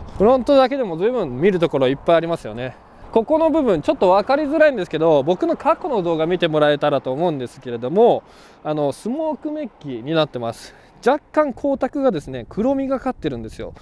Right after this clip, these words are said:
ちょっと分かりづらいんですよね、すごく。見比べてみないと分かんないんですけども。タイプゴールドなので、ちょっと特徴があるんですよ。特別仕様車なので。四十種類近くグレード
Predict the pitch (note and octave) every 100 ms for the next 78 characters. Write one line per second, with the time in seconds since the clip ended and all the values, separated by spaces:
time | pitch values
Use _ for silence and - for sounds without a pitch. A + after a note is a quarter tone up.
0 | - C#4 - D3 C#3 - A3+ A3 C4 A3+
1 | B2 A2+ G#2+ A#2 - C3 A#2+ G#2 - -
2 | - - D#3 F3 E3+ D#3 D3 D#3 D3 C3+
3 | C#3+ C3 A#2 A2 F#2 B2+ D3 D#3+ D3 A#2
4 | A2+ G#2+ G2 F2+ G2 - - - B3+ C4+
5 | C4+ D4+ B3+ D3+ C3 B2 A#2+ C3+ A2 -
6 | A#3+ F3 G3 F3 - A#3 A3+ G#3+ G3 -
7 | - G#3 F3 D3+ - F#2 - E3+ G3 G3
8 | - F#3+ F3 D3+ A#2 G2+ - G2 - -
9 | E3+ C4 C4+ C#4 - C#4 C4+ - - B3
10 | D#3+ F3 E3 D#3+